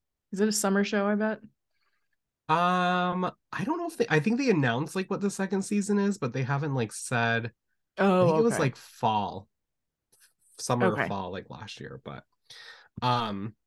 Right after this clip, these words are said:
Speaker 2: but yeah, so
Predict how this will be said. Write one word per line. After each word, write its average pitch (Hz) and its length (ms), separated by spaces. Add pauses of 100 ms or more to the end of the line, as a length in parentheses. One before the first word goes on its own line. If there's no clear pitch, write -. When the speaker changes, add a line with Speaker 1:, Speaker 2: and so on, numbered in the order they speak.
(1120)
Speaker 2:
but 147 120
yeah, 135 260 (120)
so 131 560